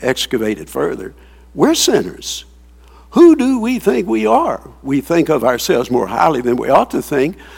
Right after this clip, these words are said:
that we think we have the complete picture, the proper perspective on whatever has happened, what has created this wrong against us. Our judgment is inadequate. It's inadequate.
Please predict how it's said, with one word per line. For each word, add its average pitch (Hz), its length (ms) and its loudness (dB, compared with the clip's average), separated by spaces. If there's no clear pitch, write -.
that 170 200 6
we 185 220 6
think 190 340 4
we 185 180 4
have 160 280 2
the 151 100 -2
complete 156 500 -4
picture, 123 460 -6
the 120 140 -4
proper - 420 0
perspective 127 800 -4
on 131 180 -2
whatever 147 720 -2
has 120 220 -6
happened, 170 500 -2
what 151 240 6
has 156 180 0
created 165 540 0
this 117 240 -2
wrong 143 320 2
against 170 400 -4
us. - 380 -8
Our 247 200 8
judgment 196 640 6
is 202 320 2
inadequate. 220 1160 0
It's 214 260 -4
inadequate. 262 800 -2